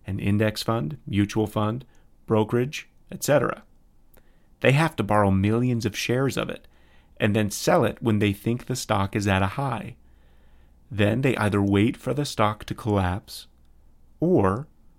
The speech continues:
work to undermine it and drop the price as far as possible. Then buy back the shares at a steep discount and return them to their lender. Boom. Profit.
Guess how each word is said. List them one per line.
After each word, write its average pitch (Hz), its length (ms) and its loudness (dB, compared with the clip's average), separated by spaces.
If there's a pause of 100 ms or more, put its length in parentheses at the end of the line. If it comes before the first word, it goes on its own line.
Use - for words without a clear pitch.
(160)
work 123 300 0
to - 200 -6
undermine 123 540 0
it - 160 -16 (460)
and 101 120 -2
drop 104 340 2
the 160 60 -2
price 95 560 0 (240)
as 101 160 -4
far 123 520 0
as 107 100 -2
possible. 101 720 -4 (1080)
Then 101 220 4
buy 92 220 4
back 110 320 2
the 113 80 -2
shares - 580 -6 (240)
at 104 140 2
a - 40 0
steep - 380 -6
discount 101 600 -4 (360)
and 101 180 0
return 123 420 0
them 92 340 0
to 107 140 -2
their 98 200 2
lender. 98 440 -4 (720)
Boom. 117 400 10 (840)
Profit. - 460 0